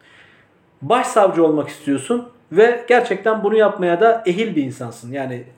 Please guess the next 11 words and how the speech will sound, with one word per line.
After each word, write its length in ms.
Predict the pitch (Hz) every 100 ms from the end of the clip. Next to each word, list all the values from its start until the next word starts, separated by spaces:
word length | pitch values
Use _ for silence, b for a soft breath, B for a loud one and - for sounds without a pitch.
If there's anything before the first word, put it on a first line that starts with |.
| _
liyakatın 540 | 202 233 160 151 165 175
buna 160 | 175
yeterli. 640 | 196 180 170 135 170 196 - -
Başsavcı 480 | 208 196 190 175 175
olmayı 220 | 156 156
da 160 | 208 185
hak 160 | 185
ediyorsun. 400 | 165 147 131 123
Geçmişteki, 760 | 147 175 160 135 139 147 139 - -
e, 60 | 135 131 131 131
kariyerin, 640 | - 185 143 135 131 131